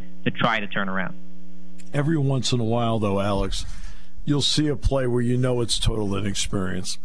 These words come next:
Speaker 2: And I'll go back to the Miami game. Uh, late in the Miami game, he threw an interception, and the safety was an eight-year veteran,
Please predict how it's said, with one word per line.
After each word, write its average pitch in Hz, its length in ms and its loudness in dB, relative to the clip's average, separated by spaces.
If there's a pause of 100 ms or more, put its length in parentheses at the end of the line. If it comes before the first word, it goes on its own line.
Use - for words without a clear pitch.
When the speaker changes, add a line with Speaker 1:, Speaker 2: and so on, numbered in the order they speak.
Speaker 2:
And 117 180 0
I'll 127 180 0
go 117 120 0
back 123 180 0
to 123 100 0
the 117 80 0
Miami 113 480 0
game. 98 300 -2 (1120)
Uh, 147 220 2
late 151 240 0
in - 60 0
the 147 80 2
Miami 143 480 0
game, 117 320 0
he 117 80 0
threw 135 240 0
an 127 100 0
interception, 110 880 0 (240)
and 131 160 0
the 123 60 0
safety 143 460 0
was 120 200 0
an 120 80 2
eight-year 131 380 0
veteran, 110 500 0